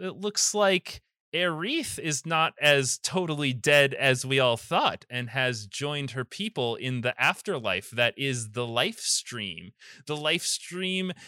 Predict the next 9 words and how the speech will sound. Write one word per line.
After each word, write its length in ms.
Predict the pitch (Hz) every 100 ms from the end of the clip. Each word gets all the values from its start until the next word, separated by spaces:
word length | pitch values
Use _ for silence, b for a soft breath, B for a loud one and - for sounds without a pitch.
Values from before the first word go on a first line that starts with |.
| B
is 180 | 156 -
summoned 440 | - 190 190 180
forth 460 | - 190 196 185 - b b -
and 420 | 165 170 165 160
comes 320 | 190 190 180
out 220 | 180 175
to 220 | - 175 135 -
push 520 | - 240 - - -
the 120 | -